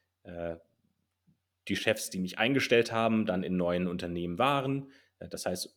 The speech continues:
Leute, mit denen man schon mal zusammengearbeitet hatten, hatte, ähm, die wechseln dann auch das Unternehmen. Und, äh, so kommen immer irgendwie neue Dinge mit dazu. Aber ein Netzwerk, würde ich sagen, ist so das Wichtigste überhaupt.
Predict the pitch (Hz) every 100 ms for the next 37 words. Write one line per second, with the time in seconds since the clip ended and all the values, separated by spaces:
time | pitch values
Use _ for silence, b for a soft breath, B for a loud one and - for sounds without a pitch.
0 | 82 90 95 92 92 92 92 92 - 95
1 | 90 92 98 107 104 98 95 - - 98
2 | - 95 95 - 107 98 95 - 95 90
3 | 90 - 101 - 98 87 90 147 143 120
4 | 120 113 110 107 110 - - _ _ _
5 | _ _ _ - 113 113 110 107 107 85
6 | 107 135 - 117 120 123 123 117 139 127
7 | 110 127 117 104 117 120 - 101 113 117
8 | 113 113 104 113 - 107 - - 123 92
9 | _ - 95 95 92 113 - 117 110 -
10 | - _ _ _ _ _ - 101 95 -
11 | - 110 110 110 95 - 98 95 - -
12 | - - _ _ 85 90 117 - 113 -
13 | 104 98 - 98 92 90 82 -